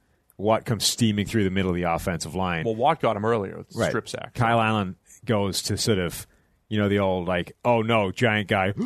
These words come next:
Speaker 1: <gasps> like, cower, right?
Speaker 2: Yeah.
Speaker 1: Only the way he sort of spun to cower down, he, he, like, spun three sixty and Watt just, like, fell off him. And then he maneuvers around, hits a pass,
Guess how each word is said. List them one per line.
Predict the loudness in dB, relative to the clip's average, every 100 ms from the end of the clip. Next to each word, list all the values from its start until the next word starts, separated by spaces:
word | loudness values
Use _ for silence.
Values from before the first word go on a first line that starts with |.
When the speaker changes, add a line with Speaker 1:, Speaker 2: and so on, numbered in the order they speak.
| -2 -2
Speaker 1:
<gasps> | -4 -8 -6
like, | -4 -4 -8 _ _ _ 0
cower, | 4 6 6 6 4 2
right? | 4 4 4
Speaker 2:
Yeah. | 2
Speaker 1:
Only | 4 4 2 -4 _ _
the | 2
way | 6 6
he | 6
sort | 4 2
of | 2
spun | 2 4 4 4
to | 2
cower | 2 4 4
down, | 4 2 2 2 -2 _ _ _ _ _ _
he, | -2 -2 -2
he, | -2 2
like, | 4 2 _
spun | -4 2 2 2
three | 2 2
sixty | 4 4 4 2
and | 0
Watt | 2 2
just, | 0 -2
like, | -2
fell | 0 0 2
off | 4 2 2
him. | -4 -10 -8
And | 0
then | 2
he | 2 0
maneuvers | -2 0 2 2
around, | 2 0
hits | -2
a | -4
pass, | -2 0 0 -2